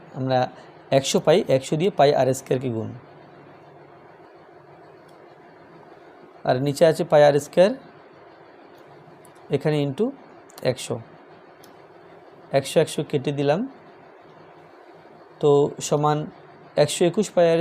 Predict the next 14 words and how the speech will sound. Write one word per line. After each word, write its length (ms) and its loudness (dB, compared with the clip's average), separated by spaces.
স্কয়ার, 240 -2
আর 140 6
এখানে 200 0
এক। 80 -4
আচ্ছা, 220 -6
এখানে, 260 -2
এখানে 300 -2
হতো 220 -4
এক 80 -2
দিয়ে 180 4
একশো 240 -8
কে 100 -8
ভাগ 160 -4
করলে 140 2